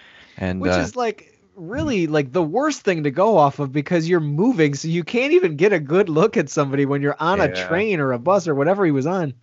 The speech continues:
Speaker 1: I know. Plus, what if she has a really kooky voice?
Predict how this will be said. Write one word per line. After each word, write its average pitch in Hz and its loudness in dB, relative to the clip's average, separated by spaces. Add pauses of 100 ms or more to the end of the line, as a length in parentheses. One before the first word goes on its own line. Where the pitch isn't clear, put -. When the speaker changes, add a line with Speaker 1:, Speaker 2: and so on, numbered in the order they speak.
(140)
Speaker 1:
I 98 -6
know. 101 0 (720)
Plus, 123 -4
what 123 6
if 135 -2
she 139 0
has 113 4
a 107 0
really 110 0
kooky 104 -6
voice? 85 -2